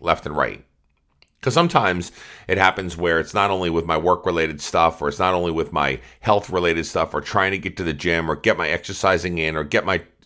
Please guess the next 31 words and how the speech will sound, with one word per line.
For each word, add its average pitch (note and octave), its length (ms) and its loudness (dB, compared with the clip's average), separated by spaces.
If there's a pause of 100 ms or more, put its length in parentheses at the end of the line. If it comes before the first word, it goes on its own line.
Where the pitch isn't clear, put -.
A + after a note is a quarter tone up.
(140)
food A#2 420 0 (160)
tracked, G2+ 480 2
or E2 160 -2
get G2 180 0
my G2 140 -2
food A2+ 480 -2 (320)
prepped, B2 400 2
or G2+ 60 2
whatever G2+ 400 4
it G#2+ 40 2
is, D#2+ 380 2 (300)
but - 80 -4
it's C3 100 -4
also E3 240 4
life E2 560 0
that C2+ 180 -4
deals C#2 280 -4
you C#2 80 -8
stuff. - 460 -10 (380)
Okay? F2 320 0 (320)
And G2 120 -2
so A2+ 200 6
we're A2 160 4
sitting - 260 -4
there A#2+ 120 0
trying A2 280 0
to F#2+ 80 -2
be F#2+ 120 0
able F2+ 120 0
to E2+ 80 -2
prioritize E2 880 2